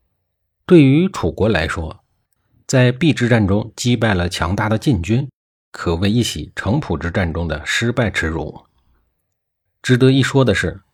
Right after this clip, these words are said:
这一次晋国虽然失败了，但也只是暂时失去了中原霸主的地位。邲之战并没有让晋国的元气大伤。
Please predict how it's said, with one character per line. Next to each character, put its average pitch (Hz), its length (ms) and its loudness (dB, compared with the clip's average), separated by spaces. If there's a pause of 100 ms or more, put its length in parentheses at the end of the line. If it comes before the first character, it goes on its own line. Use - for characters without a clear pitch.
这 175 100 4
一 127 140 4
次 127 280 -2
晋 120 280 2
国 90 160 0
虽 95 160 -2
然 85 160 0
失 - 160 0
败 80 240 0
了， - 240 -10 (380)
但 143 180 6
也 147 80 6
只 95 160 0
是 - 300 -4
暂 131 220 4
时 120 200 0
失 113 160 0
去 98 160 -2
了 78 140 -2
中 92 280 -2
原 82 180 -2
霸 80 220 -2
主 76 140 -10
的 78 100 -6
地 80 200 -4
位。 - 260 -10 (800)
邲 175 160 4
之 156 160 -2
战 135 300 0
并 135 180 2
没 95 200 2
有 147 140 6
让 90 240 0
晋 90 240 0
国 80 140 -4
的 90 80 -2
元 80 240 -6
气 90 200 -4
大 - 180 -4
伤。 - 360 -6